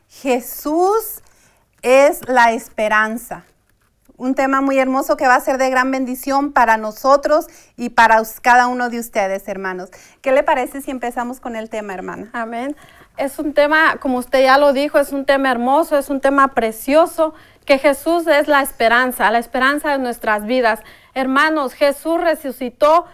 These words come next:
Speaker 2: por cada uno de nosotros. ¿Para qué? Para que nosotros tuviéramos una vida nueva y una esperanza viva. Pero para descubrir esa esperanza viva en cada uno de nosotros,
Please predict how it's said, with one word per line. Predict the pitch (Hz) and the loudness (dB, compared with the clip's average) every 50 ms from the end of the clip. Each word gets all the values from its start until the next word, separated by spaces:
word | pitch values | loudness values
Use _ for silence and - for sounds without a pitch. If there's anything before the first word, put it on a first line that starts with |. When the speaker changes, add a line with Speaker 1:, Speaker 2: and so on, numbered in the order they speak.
| _ _ _ _ | _ _ _ _
Speaker 2:
por | - 277 277 277 | 0 0 0 0
cada | - 311 320 349 392 392 349 | 0 2 2 2 4 4 2
uno | 311 311 339 370 370 339 302 277 | 2 2 2 2 2 2 0 0
de | 254 240 | 0 -2
nosotros. | 233 226 220 220 - 285 277 285 285 - 277 254 240 247 | -2 -4 -6 -4 0 0 0 0 0 -2 -2 -4 -4 -6
¿Para | _ - 262 254 247 254 | _ -10 -10 -8 -10 -8
qué? | - - 285 294 | -4 -2 -2 0
Para | 285 - 277 254 247 254 | 0 0 0 0 0 -2
que | 277 254 | -4 -6
nosotros | 247 240 - 285 277 - 311 311 311 | -6 -6 -4 -6 -6 -4 -6 -8 -6
tuviéramos | - 277 247 233 254 262 285 294 311 302 294 311 311 302 - - - _ _ _ _ | -6 -6 -6 -2 0 0 0 0 0 -2 -2 -2 -4 -6 -8 -14 -20 _ _ _ _
una | - 302 320 311 311 294 277 | -4 -2 0 0 0 0 0
vida | 240 294 302 294 277 262 | -2 -2 0 0 0 0
nueva | 254 269 285 302 302 311 311 294 - - | 0 0 0 0 2 2 2 0 -2 -4
y | - 262 254 | -4 -4 -2
una | 277 302 339 320 320 285 | 0 0 0 -2 -2 -4
esperanza | 262 262 - - 240 233 240 254 294 320 311 - 277 254 | -6 -8 -8 -6 -4 -4 -2 -2 -2 -4 -4 -6 -6 -6
viva. | 220 226 240 240 208 220 208 202 - _ _ _ _ _ _ _ _ _ _ _ | -6 -4 -6 -4 -2 -2 -4 -4 -6 _ _ _ _ _ _ _ _ _ _ _
Pero | - 285 285 277 277 | 2 4 4 4 4
para | 311 294 277 277 277 277 | 2 2 4 4 4 4
descubrir | 262 277 277 277 - 302 294 269 294 330 359 370 349 | 4 2 0 0 -2 -4 -2 0 0 0 0 2 2
esa | 320 359 359 349 339 | 2 2 2 0 0
esperanza | 339 339 - 269 254 262 262 294 339 349 359 - 311 277 262 269 - _ _ _ _ _ _ _ _ - | -2 -2 -4 -4 -2 0 2 2 2 0 0 -2 -2 -2 -4 -6 -10 _ _ _ _ _ _ _ _ -6
viva | 240 302 311 349 311 320 294 277 | -2 0 2 2 4 2 2 2
en | 262 254 247 247 | 0 -2 -6 -8
cada | 233 - 302 294 311 339 330 320 | -6 -2 0 2 2 4 4 2
uno | 320 330 330 320 330 | 2 2 0 0 0
de | 302 294 269 | 0 0 0
nosotros, | 254 240 233 - - 302 320 339 302 320 302 302 302 294 | -2 -4 -6 -2 2 2 4 4 4 2 2 2 2 0